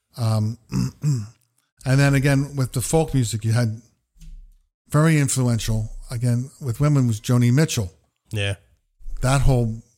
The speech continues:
Speaker 1: folk song, um, so there's so many different people you can talk about, um, when you talk about m-, major influences. I mean, Stevie Wonder was such a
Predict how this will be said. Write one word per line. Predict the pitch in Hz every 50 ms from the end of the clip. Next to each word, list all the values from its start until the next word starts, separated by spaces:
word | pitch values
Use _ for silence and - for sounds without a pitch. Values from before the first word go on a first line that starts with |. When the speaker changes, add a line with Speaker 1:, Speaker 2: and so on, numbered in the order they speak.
| _ _ _ _ _ _ _ _ _ _ _ _ 117 113 - 131 127 - _ _ _ _ _ _ _ _ _
Speaker 1:
folk | - - 127 120 113 - -
song, | - - - 117 113 107 113 123 127 120 123 143 - _ _ _ _ - _ -
um, | 117 101 101 104 117 117 - _ _ _ _ _ _ _ _ _ _ _ _ _ _ _
so | _ - 147 143
there's | 139 135 -
so | - - 185 190
many | 185 175 165 156
different | 143 135 117 131 123 117
people | 135 127 117 120 117
you | 110
can | 113 107
talk | 107 131 135 131 123 -
about, | 107 95 98 98 101 - _ _ _ _ _ _ _ _ _ _ _ _ _ _ _ _ -
um, | 113 113 110 107 110 110 113 - - _ _ _
when | 139 120 113
you | 110 101
talk | - 127 117
about | 110 110 120 - -
m-, | - - 135 113 120 135 139 - - - _
major | - 131 139 131 123 123 107 127
influences. | 113 117 120 113 - 107 104 98 95 92 101 101 98 95
I | 98 98
mean, | 98 101
Stevie | - - - 147 143 131 123 120
Wonder | 117 123 131 127 117 117
was | 110 104 98 -
such | - 117 101 -
a | 110 104